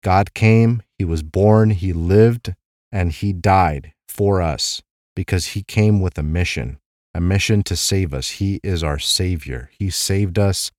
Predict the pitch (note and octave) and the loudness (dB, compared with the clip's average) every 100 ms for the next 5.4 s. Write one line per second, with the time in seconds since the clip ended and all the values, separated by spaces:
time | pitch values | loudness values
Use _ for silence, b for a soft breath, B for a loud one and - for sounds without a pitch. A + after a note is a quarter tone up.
0 | _ _ _ - F2 D#2+ - A2+ A2+ G2+ | _ _ _ -2 0 2 4 6 6 6
1 | F2+ - F#2 G2 - - D#2 D2+ F2+ D#2 | 2 -2 0 0 -2 -6 -6 0 0 0
2 | - - E2 D#2 - - F2 - - C2 | -6 -6 -4 -4 -6 -4 -4 -4 -8 -8
3 | C#2+ _ _ _ F#2+ G2 F2+ E2 - E2 | -10 _ _ _ 0 2 0 -4 -4 -6
4 | - - D2 D2+ - F#2 F2 E2+ F2 F#2 | -6 -6 -6 -6 -4 -4 -2 -2 0 0
5 | F2+ E2+ D#2+ - | 0 0 -4 -6